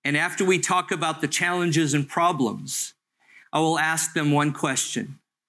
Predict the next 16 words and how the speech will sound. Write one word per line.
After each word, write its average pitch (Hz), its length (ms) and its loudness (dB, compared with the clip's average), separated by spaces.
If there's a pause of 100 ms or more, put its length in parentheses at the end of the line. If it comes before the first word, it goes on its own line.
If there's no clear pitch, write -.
(480)
"Tell 220 180 0
me 233 140 2
the 151 140 2
one 156 500 2
thing 135 640 -2
that 147 160 -2
you 139 160 4
would 135 180 2
be 131 140 4
excited 147 720 0
to 147 120 0
do 131 200 2
for 131 200 0
the 127 100 2
Lord 107 380 -2
today." 98 460 -2